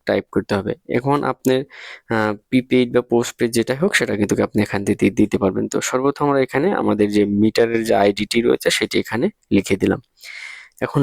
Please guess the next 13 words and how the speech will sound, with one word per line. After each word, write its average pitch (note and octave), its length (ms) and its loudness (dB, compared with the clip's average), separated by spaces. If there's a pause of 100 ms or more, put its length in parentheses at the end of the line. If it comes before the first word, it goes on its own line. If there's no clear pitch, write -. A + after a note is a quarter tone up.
(120)
লেখার D#3 360 2
পর C#3+ 100 2 (160)
নিচে A#2 240 2
কিন্তু A2+ 160 2 (140)
আপনাকে G#2+ 260 0
একটি - 240 -4 (120)
কন্ট্যাক্ট G#2 400 -2
নাম্বার G2+ 340 0
দিতে G#2 160 0
হবে, A2 300 -2
যে C#3+ 140 0 (100)
কন্ট্যাক্ট C3+ 360 -2
নাম্বারে C#3+ 320 0